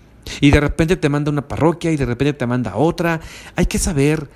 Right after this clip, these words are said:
vislumbrar detrás de los acontecimientos de la vida, detrás de los cambios de parroquia,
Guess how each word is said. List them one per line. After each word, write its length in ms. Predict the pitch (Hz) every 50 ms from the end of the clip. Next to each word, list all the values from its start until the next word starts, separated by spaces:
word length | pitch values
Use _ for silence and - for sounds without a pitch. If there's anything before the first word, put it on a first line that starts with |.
| - - - - -
vislumbrar 960 | - 120 127 123 117 - 127 120 123 120 117 117 110 131 135 135 139 139 135
detrás 380 | 131 120 - - 117 123 117
de 60 | 127 117
los 140 | 113 107
acontecimientos 840 | - 110 - 110 104 104 104 - 107 110 120 131 135 131 - 120 107 98
de 100 | 104 92
la 100 | 87 98
vida, 420 | 120 143 151 135 139 135 139 139 - - - - - - -
detrás 440 | 127 135 123 - - 143 147 151 143
de 100 | 151 127
los 200 | 110 110 - -
cambios 840 | - - 127 123 147 165 160 156 156 143 139 143 - - - - - - - - -
de 280 | 117 117 113 110 110 110
parroquia, 680 | 110 - 117 123 143 147 127 - 131 123 127 131